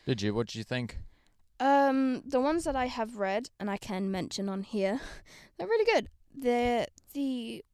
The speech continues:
Speaker 2: uh, what was it? Red Velvet, Blue Velvet, something that you wrote last year or beginning of this school year? What was it?
Speaker 1: Um, I'm not sure, actually.
Speaker 2: Okay, well,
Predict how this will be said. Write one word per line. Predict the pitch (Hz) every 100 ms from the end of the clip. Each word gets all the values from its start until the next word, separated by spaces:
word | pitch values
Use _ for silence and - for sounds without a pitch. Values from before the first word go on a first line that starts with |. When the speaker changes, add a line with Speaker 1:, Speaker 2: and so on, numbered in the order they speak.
| _ _ _ -
Speaker 2:
uh, | 240 247 233 233 220 220 190 - - _ _ _ _ _ _ _ _
what | - -
was | 233
it? | 202 - -
Red | 240 262 277 -
Velvet, | 254 269 302 330 311 - _ -
Blue | 262 262
Velvet, | 269 285 302
something | - 311 320 311
that | 294
you | 285
wrote | 277 269
last | 262 269 -
year | 311 -
or | 269
beginning | 262 262 254
of | 240
this | 262
school | - 285
year? | 294 311 -
What | 269
was | 240 226
it? | 220 - - - _ _ _ _ _ _ _ - _ _ _ -
Speaker 1:
Um, | 101 107 110 110 104 - - - _ _ _ _ _ _ _ _ -
I'm | 110
not | 92
sure, | - 139 90
actually. | - - 113 107 - - -
Speaker 2:
Okay, | 214 - 208 180
well, | - 285